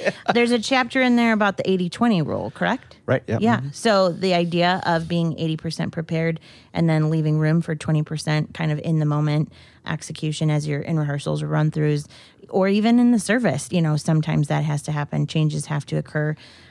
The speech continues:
Speaker 2: Tweaks need to be made. And allowing yourself the room to say yes to those kinds of things
Speaker 1: Mm-hmm.
Speaker 2: when appropriate. For the volunteer teams that we lead and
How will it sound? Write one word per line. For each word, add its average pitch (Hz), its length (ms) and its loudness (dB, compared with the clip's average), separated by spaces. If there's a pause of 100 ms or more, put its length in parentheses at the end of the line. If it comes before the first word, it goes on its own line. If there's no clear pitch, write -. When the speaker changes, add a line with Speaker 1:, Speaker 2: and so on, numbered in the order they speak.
Speaker 2:
Tweaks - 320 -4
need 151 160 0
to 151 60 -6
be 151 120 2
made. 151 380 2 (420)
And 156 400 2 (220)
allowing 175 600 4
yourself 151 640 0
the 160 180 -4
room 156 640 0 (220)
to 160 120 -4
say 147 180 -4
yes 151 320 -2
to 165 80 0
those 170 240 0
kinds 175 200 0
of 175 100 -4
things 175 300 0
Speaker 1:
Mm-hmm. 165 100 -4
Speaker 2:
when 156 440 0
appropriate. - 540 -4 (300)
For 202 120 -2
the 180 80 0
volunteer 202 420 2
teams 185 300 0
that 175 100 -4
we 175 120 0
lead 170 440 0
and 160 500 -2